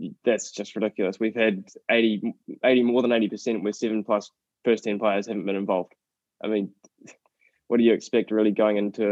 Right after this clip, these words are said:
into a season like that? And, I mean, we're bottom of the, of the, of the table for expected goals for, second bottom, expected goals against. Like, it's, it's just crazy how, how poor we've really been. But the fact we've avoided relegation means it's probably, you know,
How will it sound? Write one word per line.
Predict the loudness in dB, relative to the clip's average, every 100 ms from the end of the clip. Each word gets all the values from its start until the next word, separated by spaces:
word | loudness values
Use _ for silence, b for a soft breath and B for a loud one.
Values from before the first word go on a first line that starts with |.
| 0
into | -2 -4
a | -4
season | -2 -2 -2
like | 0
that? | 0 -2 -6 -8
And, | -6 -6 -8 -6
I |
mean, | -4 -4 -6 -6
we're | 0 0 0 0
bottom | 2 2
of | 0
the, | -2 -6 -8
of | -8
the, | -8 -10 -10
of | -6
the | -2
table | 0 -2 -2
for | -4 -4 -8 _ -14
expected | -8 -6 -2
goals | 0 0 -2
for, | -2 0 0 -4
second | -8 -6 -2
bottom, | -2 -2 -4 -6 _ _
expected | -6 -2
goals | -2 0
against. | -2 -2 -4 -2
Like, | -2 -4 _ _ _ _ _ _ _ _ -14
it's, | -14 -6
it's | -6 -4
just | -6 -2
crazy | 0 0 0
how, | -2 -2
how | -4
poor | 0 0
we've | 2
really | 0 0
been. | 0 0 0
But | -2
the | -4
fact | -4 -2
we've | -2
avoided | -2 0 0
relegation | 2 2 2 0 -2 -4
means | -4 -4
it's | -10
probably, | -6 -4 -4 _ _ -12
you | -6
know, | -6